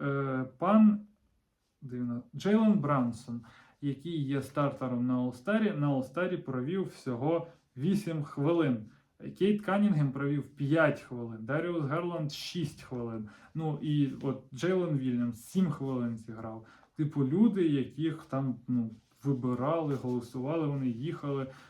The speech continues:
в той, в те Сан-Франциско. Ну,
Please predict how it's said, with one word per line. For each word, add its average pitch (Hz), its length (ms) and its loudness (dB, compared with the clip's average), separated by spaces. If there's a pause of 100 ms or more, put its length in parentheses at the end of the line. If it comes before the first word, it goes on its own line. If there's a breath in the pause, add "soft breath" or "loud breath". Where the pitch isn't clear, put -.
(140 loud breath)
в - 180 -20
той, 131 580 -2
в 123 140 -12
те - 260 -10
Сан-Франциско. 127 960 -6 (400 loud breath)
Ну, 151 380 -2